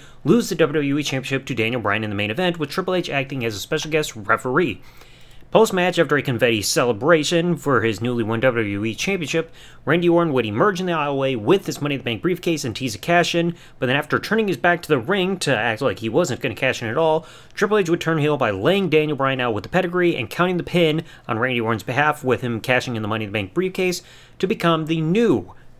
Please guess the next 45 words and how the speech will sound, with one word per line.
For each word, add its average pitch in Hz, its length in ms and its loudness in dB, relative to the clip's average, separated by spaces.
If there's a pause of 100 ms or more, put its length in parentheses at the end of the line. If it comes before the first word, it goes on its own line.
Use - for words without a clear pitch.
W 147 240 4
W 127 240 0
E 107 100 0
Champion 170 440 0
and 131 60 -2
making 123 200 -2
Daniel 123 240 0
Bryan's 117 440 0
time 120 360 -2
as 143 180 0
W 160 240 2
W 139 240 2
E 135 60 -2
Champion 185 560 0 (320)
one 190 160 2
of 233 40 0
the 233 60 2
shortest 226 360 4
in 180 40 -6
company 180 360 -2
history. 190 380 0
I 160 60 2
believe 143 240 -2
he 131 140 0
just 180 500 -4
barely 170 340 2
eked 151 280 -4
out 143 220 0
past 120 420 0 (360)
however 135 220 2
long 123 240 2
Yokozuna 143 640 0
lasted 139 320 -2
in 117 140 -2
WrestleMania 117 420 -2
nine, 156 320 -2 (320)
and 120 120 -2
even 160 180 0
Andre 139 260 0
the 123 80 -2
Giant 131 300 -2
back 117 180 -4
in 104 120 -6
nineteen 110 480 -4
eighty-eight. 107 640 -2